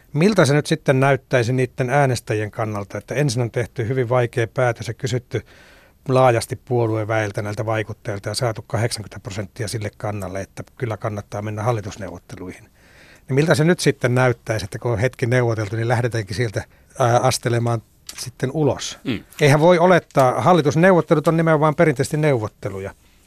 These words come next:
Speaker 1: Kukaan, mikään ryhmä ei saa omaa ohjelmansa eikä kaikkia kynnyskysymyksiä semmoisenaan läpi.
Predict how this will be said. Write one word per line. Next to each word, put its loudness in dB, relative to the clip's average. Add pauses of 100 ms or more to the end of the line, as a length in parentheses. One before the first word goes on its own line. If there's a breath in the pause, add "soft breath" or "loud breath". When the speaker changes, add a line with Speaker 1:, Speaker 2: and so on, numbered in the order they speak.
Speaker 1:
Kukaan, 2
mikään 0
ryhmä 0
ei 0
saa -2 (440 soft breath)
omaa 2
ohjelmansa -2
eikä -4
kaikkia -4
kynnyskysymyksiä -8
semmoisenaan -10
läpi. -14